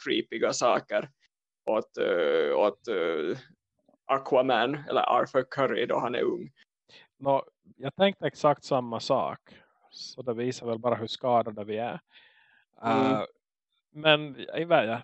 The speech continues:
Speaker 2: liksom, senast jag minns Willem Dafoe från var ju den här, eh,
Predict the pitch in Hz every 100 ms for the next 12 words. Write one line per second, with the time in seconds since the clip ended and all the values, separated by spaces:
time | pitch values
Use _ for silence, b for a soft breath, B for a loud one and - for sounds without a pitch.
0 | - 131 147 139 120 147 143 156 - 139
1 | 131 127 135 131 123 120 - 143 135 -
2 | 117 117 113 113 117 - 113 113 110